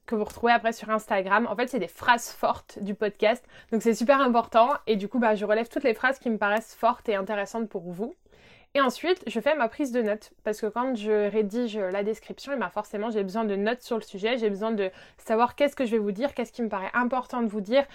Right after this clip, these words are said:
pour que vous ayez envie d'aller l'écouter, ce podcast. Donc, j'ai ma petite feuille, je note mes petites idées et comme ça, je peux rédiger une belle description. Ensuite, ma, mon dernier tips hyper important sur Audition,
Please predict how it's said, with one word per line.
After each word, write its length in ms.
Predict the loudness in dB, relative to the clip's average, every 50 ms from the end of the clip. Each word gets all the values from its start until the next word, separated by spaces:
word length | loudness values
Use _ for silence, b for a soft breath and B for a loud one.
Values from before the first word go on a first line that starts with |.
| B B B B
pour 120 | -8 -6
que 60 | -4
vous 160 | -2 0 2 4
ayez 160 | 4 4 4
envie 260 | 2 2 2 2 2
d'aller 220 | 2 2 4 4
l'écouter, 320 | 2 2 0 -4 -2 -4 -4
ce 80 | -4
podcast. 460 | -4 -12 -10 -6 -4 -4 -4 -4 -6 b b b b b b
Donc, 200 | 2 2 2 0 -6 -10 -4
j'ai 140 | -2 -2
ma 160 | -2 -2 -2 -4
petite 220 | -6 -10 -12 -4
feuille, 240 | 0 2 2 2 0 -4
je 140 | -4 -2
note 300 | 0 2 2 2 0 0
mes 120 | 0 -2 -2
petites 280 | -2 -4 -6 -6 -6
idées 220 | -6 -4 0 2 2
et 80 | 2 0
comme 160 | -4 -8 -6
ça, 120 | -6 -6
je 80 | -8 -8 -8
peux 100 | -10 -8
rédiger 320 | -8 -8 -8 -8 -10 -10
une 140 | -10 -10 -8
belle 180 | -8 -6 -6 -6
description. 460 | -8 -8 -12 -16 -20 -20 -20 -20 -20 _ _ _ b b b b b b b b b b b b b -2
Ensuite, 580 | 0 0 0 -2 -2 -2 -2 -4 -4 -6 -20 _ -4 0
ma, 180 | 2 4 4
mon 280 | 6 6 4 4 4 4
dernier 380 | 8 8 8 8 6 2 0
tips 220 | 0 0 -2 -2 -2 0 4
hyper 540 | 4 4 4 4 8 10 12 12 12 10 8
important 800 | 6 6 6 6 4 2 2 2 -4 2 4 4 4 4 0 B B B
sur 280 | -2 4 8 10 10 10
Audition, 460 | 10 8 8 4 2 0 -2 -4